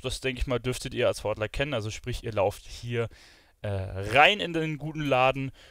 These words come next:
und dann haltet ihr euch einmal rechts und dann steht die Kiste gleich hier links dran. So, jetzt haben wir uns angeguckt, wo die Dinger stehen. Ich denk mal,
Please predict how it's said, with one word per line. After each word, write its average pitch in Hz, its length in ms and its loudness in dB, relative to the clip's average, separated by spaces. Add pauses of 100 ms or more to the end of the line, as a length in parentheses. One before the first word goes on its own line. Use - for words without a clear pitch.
(120)
und 208 180 -6
dann 113 220 4
haltet 107 320 0
ihr 110 100 -4
euch 87 260 -2
einmal 107 300 0 (260)
rechts - 720 4
und 233 200 -2
dann 120 180 4
steht - 240 -6
die 117 80 -6
Kiste 110 360 -6
gleich 90 300 -4
hier 101 280 -6
links 95 480 -8 (180)
dran. 113 380 2 (380)
So, 185 260 4 (160)
jetzt - 180 2
haben 202 140 6
wir 202 140 8
uns 175 160 0
angeguckt, 196 720 -4
wo 151 220 0
die 175 120 0
Dinger 156 260 0
stehen. 220 380 -4
Ich 170 100 -8
denk 160 220 -2
mal, 156 360 6